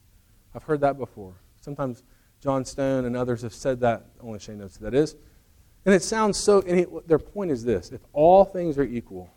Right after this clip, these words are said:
God is leaving it completely up to you. And I believe that. Now, more than likely, it's not all equal. Doctor, lawyer, for example. "Well, my dad wants me to be a doctor.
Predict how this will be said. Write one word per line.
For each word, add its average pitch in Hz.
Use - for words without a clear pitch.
God 131
is 120
leaving 131
it 110
completely 113
up 95
to 101
you. 82
And 151
I 190
believe 196
that. 95
Now, 143
more 170
than 143
likely, 143
it's -
not 131
all 117
equal. 98
Doctor, 127
lawyer, 104
for 90
example. 87
"Well, 139
my 120
dad 127
wants 107
me 104
to 95
be 95
a 87
doctor. 85